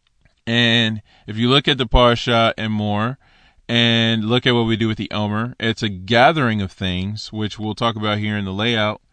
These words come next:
So we're like, we're bundling things up into a sheaf. And one of the definitions I came across as I was just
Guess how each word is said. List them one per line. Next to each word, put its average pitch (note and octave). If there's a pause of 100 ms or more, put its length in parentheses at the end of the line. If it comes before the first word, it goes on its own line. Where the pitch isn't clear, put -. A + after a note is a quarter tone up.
(380)
So C#3+
we're C#3
like, C#3+ (220)
we're C3+
bundling D#3+
things E3
up F#3
into C3+
a B2+
sheaf. E3 (160)
And C3
one D#3+
of F#3
the F3+
definitions D#3
I C#3
came D3+
across C3
as A#2+
I B2
was B2
just B2+